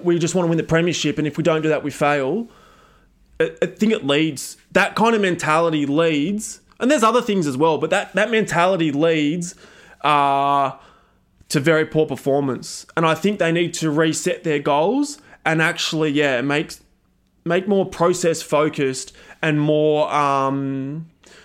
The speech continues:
yeah, well, I'm sounding like a, s-, yeah, s-, more behavioural, I guess. Uh, set behavioural goals, a-, and, and that will lead to making the finals.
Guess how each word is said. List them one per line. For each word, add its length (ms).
yeah, 220
well, 120
I'm 100
sounding 420
like 220
a, 100
s-, 300
yeah, 240
s-, 180
more 240
behavioural, 640
I 80
guess. 600
Uh, 800
set 300
behavioural 540
goals, 520
a-, 120
and, 160
and 140
that 200
will 180
lead 580
to 80
making 300
the 80
finals. 760